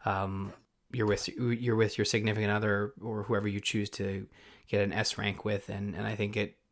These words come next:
kind of fits within that sort of artwork, 'cause that artwork feels almost dreamlike and pulled away from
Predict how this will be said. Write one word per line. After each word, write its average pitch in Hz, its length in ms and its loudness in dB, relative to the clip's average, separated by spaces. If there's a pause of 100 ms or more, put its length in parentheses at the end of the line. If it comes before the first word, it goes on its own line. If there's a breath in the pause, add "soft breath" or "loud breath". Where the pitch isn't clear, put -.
kind 110 200 4
of 104 60 0
fits - 320 0
within 143 280 4
that 147 360 4
sort - 220 2
of 139 60 4
artwork, 156 320 6
'cause 131 120 2
that 127 120 8
artwork 120 340 8 (260)
feels 120 300 4
almost 107 320 2
dreamlike 117 460 0
and 107 220 -2
pulled 113 240 4
away 110 280 4
from 107 460 2